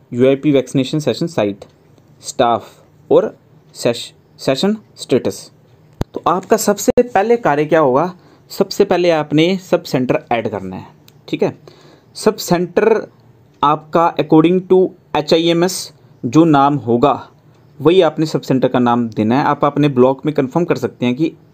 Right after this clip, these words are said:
एचआईएमएस में, ठीक है, एचएमआईएस एक सॉफ्टवेयर होता है जो, ठीक है, उसमें आपके सब सेंटर का नाम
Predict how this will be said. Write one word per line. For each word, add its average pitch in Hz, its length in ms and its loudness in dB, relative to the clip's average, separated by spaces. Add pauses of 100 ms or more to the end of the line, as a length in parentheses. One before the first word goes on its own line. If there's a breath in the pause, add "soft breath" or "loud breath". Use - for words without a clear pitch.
(120)
एचआईएमएस 139 600 0
में, 170 200 -2 (560 soft breath)
ठीक 175 120 -2
है, 202 260 -2
एचएमआईएस 135 1080 -4 (100)
एक 151 140 -4
सॉफ्टवेयर 143 400 0
होता 127 200 0
है 123 60 0
जो, 175 220 0 (360 soft breath)
ठीक 156 160 0
है, 151 240 0 (420 soft breath)
उसमें 233 540 4 (320)
आपके 143 280 2
सब 185 180 0
सेंटर 156 380 0
का 160 160 0
नाम 135 320 2